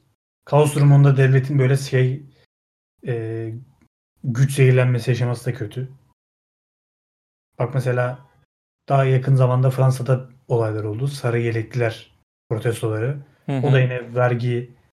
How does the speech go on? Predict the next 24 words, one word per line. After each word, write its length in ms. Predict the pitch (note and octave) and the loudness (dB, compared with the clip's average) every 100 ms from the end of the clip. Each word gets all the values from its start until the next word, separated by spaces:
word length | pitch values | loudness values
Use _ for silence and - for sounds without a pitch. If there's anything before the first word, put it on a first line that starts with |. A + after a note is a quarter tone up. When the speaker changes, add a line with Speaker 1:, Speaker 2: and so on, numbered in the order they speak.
| _ _ _ _ C4 | _ _ _ _ -6
Speaker 1:
reform, 540 | B2+ B2 B2+ C3 C#3+ - B2+ | -4 0 -2 -2 -6 -8 -2
vergi 280 | B2 C#3 | 0 2
reformu 280 | D3+ D3+ D#3 | 2 0 0
sanki 260 | D3 C#3+ C#3+ | -2 -2 2
vardı 220 | C3+ B2 | 2 2
onun 140 | A2 | -4
içinde 380 | G#2 A#2 G#2+ G#2+ | -8 -10 -10 -8
de. 200 | A2 A2+ _ _ | -10 -10 _ _
Tam 180 | - B2+ | -4 -2
emin 100 | B2 | 0
olamadım 400 | B2+ C3+ B2 A2 | 2 2 2 -2
şu 140 | A#2+ A2 | -6 -6
anda. 340 | A#2 D#3+ - _ _ _ _ _ _ _ | -6 -8 -10 _ _ _ _ _ _ _
Mesela 220 | B2+ C#3+ | -6 0
orada 300 | E3+ F3 F#3 | 2 4 4
daha 300 | F3 G3 F3+ | 6 4 2
bir 300 | E3 D#3+ - - _ _ _ | 0 -2 -2 -16 _ _ _
medeni 460 | C3 C3+ D#3+ F3+ D#3 | 0 2 4 4 4
durum 240 | E3 F3 | 4 4
vardı 200 | C3 A2+ | 2 0
yani. 260 | G#2+ G#2 A#2 | -6 -8 -6
Burada 420 | C#3+ C#3+ D#3 - _ _ _ _ _ _ _ _ _ _ _ _ _ _ _ _ - | -2 -2 -4 -8 _ _ _ _ _ _ _ _ _ _ _ _ _ _ _ _ -14
ne 160 | D#3 | -12
bileyim 300 | E3 A#2+ G2+ | -8 -10 -10